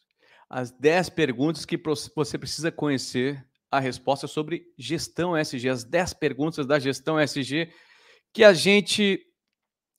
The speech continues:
não respondeu no workshop, ou foi respondido muito brevemente, a gente vai trazer, vamos retomar um pouquinho do workshop E S G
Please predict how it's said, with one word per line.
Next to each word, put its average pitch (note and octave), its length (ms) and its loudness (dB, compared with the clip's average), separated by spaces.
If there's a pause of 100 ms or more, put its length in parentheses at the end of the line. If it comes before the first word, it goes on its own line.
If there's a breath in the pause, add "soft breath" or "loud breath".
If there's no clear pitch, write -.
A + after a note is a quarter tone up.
não F#3+ 220 4
respondeu D#3 720 0
no D#3+ 140 -8
workshop, F#3 580 2
ou B3+ 140 2
foi G3+ 260 8
respondido D#3 480 -2
muito E3 300 -4
brevemente, D#3 760 2 (360)
a F#3 120 -6
gente D#3 380 -8
vai D#3 180 4
trazer, D3+ 440 0
vamos F3+ 200 -2
retomar F#3 380 6
um G3+ 60 6
pouquinho E3+ 400 2
do D#3 80 4
workshop E3+ 600 2
E D#3+ 40 6
S D#3+ 200 0
G C3 320 -2